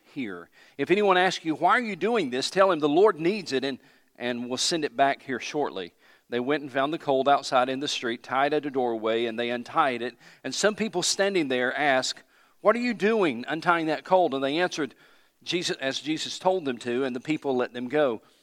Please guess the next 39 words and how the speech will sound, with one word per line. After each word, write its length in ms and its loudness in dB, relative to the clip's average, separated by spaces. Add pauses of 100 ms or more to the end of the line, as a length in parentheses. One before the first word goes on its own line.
(200)
And 120 -6
when 120 2
they 80 2
brought 280 4
the 80 0
colt 280 0
to 100 -4
Jesus 480 -4
and 100 -6
threw 140 -4
their 160 -2
cloaks 420 -2
over 240 -4
it, 100 -8
he 140 -8
sat 400 0
on 180 -2
it. 120 -16
Now, 220 -2 (180)
listen 300 2
to 80 0
this. 340 -2 (800)
Many 300 0
people 420 0
spread 380 2
their 100 2
cloaks 420 0
on 140 -2
the 80 -4
road, 600 0 (280)
while 200 2
others 340 2
spread 320 0
branches 560 -2
they 100 0
cut 420 0
in 140 -10
the 80 -8
fields. 680 -10